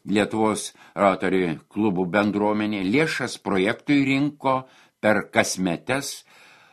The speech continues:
Rotariados žaidynes. Lietuvos paralimpiečių ryžtas, valia ir atkaklumas ne kartą įrodė,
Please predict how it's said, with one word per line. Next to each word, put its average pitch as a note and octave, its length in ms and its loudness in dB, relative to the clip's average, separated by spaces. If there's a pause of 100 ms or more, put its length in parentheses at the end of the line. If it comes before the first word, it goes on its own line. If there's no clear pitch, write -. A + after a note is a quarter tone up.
(100)
Rotariados G2 1400 0
žaidynes. F2 960 -6 (720)
Lietuvos E3 540 2 (100)
paralimpiečių G#2 1040 0
ryžtas, G2 800 -4
valia G#2+ 380 0 (100)
ir F2+ 160 -2
atkaklumas A2 800 -6 (100)
ne C3+ 80 6
kartą F#3+ 400 -2
įrodė, E2+ 460 0